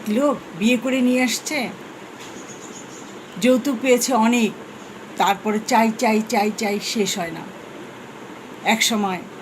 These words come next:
তার চাহিদা এত বেড়ে গেল,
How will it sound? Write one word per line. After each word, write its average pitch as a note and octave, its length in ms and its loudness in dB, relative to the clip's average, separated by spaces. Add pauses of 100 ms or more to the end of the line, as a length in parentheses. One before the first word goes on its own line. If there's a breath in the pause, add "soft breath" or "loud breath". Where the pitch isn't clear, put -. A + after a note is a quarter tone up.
(1300)
তার A3+ 220 4
চাহিদা B3+ 320 2
এত B3+ 160 2
বেড়ে B3 300 2
গেল, A#3+ 280 2